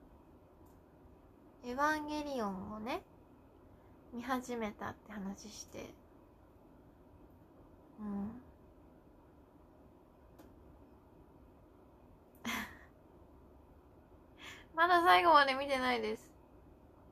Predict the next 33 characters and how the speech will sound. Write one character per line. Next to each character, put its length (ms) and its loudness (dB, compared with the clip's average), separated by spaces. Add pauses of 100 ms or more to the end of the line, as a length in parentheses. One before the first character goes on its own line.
今 100 6
日 40 10
は 120 8
多 140 2
分 100 -4
五 100 2
分 220 -2
ぐ 80 2
ら 80 4
い 40 -6
し 60 -10
か 100 -6
多 100 -2
分 80 -4
見 60 -2
れ 80 -2
て 120 -10
な 160 -4
い。 40 2
<laughs> 680 -4 (2000)
五 100 -2
分 420 -4
ぐ 80 -4
ら 120 -2
い 60 -4
し 100 -18
か 120 -10
見 120 -6
れ 80 -6
て 100 -10
な 140 -8
く 100 -16
て。 220 -20